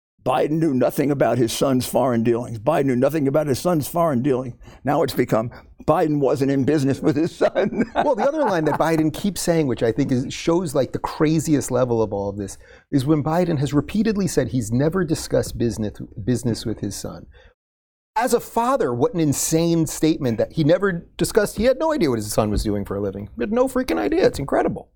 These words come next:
Speaker 2: Like, when you hear that, you must
Speaker 1: Yeah, and there is, and, and when, when, when, when they really do that a lot,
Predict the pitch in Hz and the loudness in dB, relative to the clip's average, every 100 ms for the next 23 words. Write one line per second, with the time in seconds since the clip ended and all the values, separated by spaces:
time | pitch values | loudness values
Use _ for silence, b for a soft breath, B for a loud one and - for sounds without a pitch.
0 | b b - 190 - 208 208 233 277 339 | b b 0 0 0 -2 0 2 2 2
1 | 123 - 156 175 208 214 - - B B | 0 -2 0 -2 2 2 2 -2 B B
2 | 127 135 139 156 175 160 190 127 135 120 | 0 2 2 2 2 0 0 -2 2 2
3 | 160 170 156 170 147 190 170 196 180 180 | 0 0 0 2 0 2 0 2 2 2
4 | - 269 175 233 214 196 160 160 202 185 | 0 0 0 0 2 2 0 0 0 0